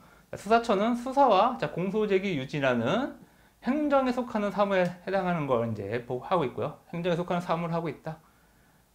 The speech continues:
자, 그리고 수사처 구성에 이제 대통령이 실질적 인사권도 인정되고요. 예, 법무부 장관이 이제 국무회의에 참석해서 이제 발언할 수 있도록 하고 있죠. 자, 그런 거 보면은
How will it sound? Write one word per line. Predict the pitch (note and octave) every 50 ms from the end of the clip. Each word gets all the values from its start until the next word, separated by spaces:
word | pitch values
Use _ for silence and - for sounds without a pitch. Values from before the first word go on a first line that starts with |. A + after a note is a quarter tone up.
| _
자, | _ - A#2
그리고 | B2+ C#3 B2+ B2+ B2+ D3+ F3+ F3+ - -
수사처 | - - G#3+ G#3 G#3+ - F#3 F3+
구성에 | D#3+ D#3+ G#3 G#3 F#3+ E3+ C#3
이제 | B2 B2+
대통령이 | D3 C#3+ - G3+ G3+ G3 F3 D3 C3+ C#3+ F3+ A3+ B3 - -
실질적 | - A3 G#3 G#3+ G#3 G#3+ F#3+ C3+
인사권도 | A#2 A#2+ D#3 F3 F3 - E3+ D#3 D3+
인정되고요. | C#3 A#2 B2+ B2 A#2 A2+ G2+ G2+ G#2 G2+ G2 A2+ D3 F#3+ B3+ C#4+ - - _ _ _ _ _ _ _ _ _ _ _ _ _ _ _ _ _ _ _ _ _ _ _ _ - E3
예, | C3+ A#2+
법무부 | - C3+ D3 F#3 G3+ G#3 G3+
장관이 | F#3+ F3 E3+ D3+ D#3 D3+ C#3+
이제 | C#3 C3
국무회의에 | B2 D3+ D#3 D#3+ D#3+ E3 D#3+ D#3+ F3 E3+ D#3+ C3+ B2 A#2 A2+ A2+ C3 E3 G3 A3 - -
참석해서 | - G3 F#3+ F#3+ G3 F#3+ - - E3 - - A2 G#2+ B2+ C#3+
이제 | C#3 A2+
발언할 | A#2+ A2+ B2+ C#3 C3
수 | B2+ B2+
있도록 | A#2 A#2+ A#2+ A2+ A2 -
하고 | E3 D3+ C#3 A2
있죠. | G#2 - - _ - A#2+ - -
자, | - A2+ A#2
그런 | D#3 E3+ E3
거 | D#3 C#3+
보면은 | - B2+ D3+ E3 D3 D#3 G3 A3+ B3 C4+ C4+ D4